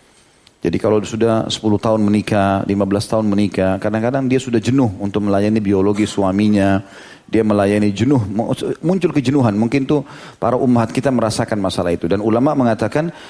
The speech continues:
poligami memperbaharui masalah itu. Dengan menikah, maka si istri merasa tanda kutip dia punya ada saingan, terhiduplah kembali suasana di rumah itu.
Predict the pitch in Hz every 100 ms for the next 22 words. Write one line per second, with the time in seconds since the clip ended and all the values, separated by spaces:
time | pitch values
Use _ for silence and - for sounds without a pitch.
0 | - - 123 120 139 160 156 131 120 107
1 | 107 117 127 107 95 95 90 90 90 110
2 | 151 143 127 92 120 165 - - - -
3 | _ 101 101 143 143 113 123 123 143 139
4 | 123 123 - 135 113 110 110 127 127 113
5 | 110 110 120 110 107 110 101 104 101 107
6 | 143 156 - - 104 135 156 120 117 117
7 | 107 117 - 107 120 110 92 92 92 87
8 | 87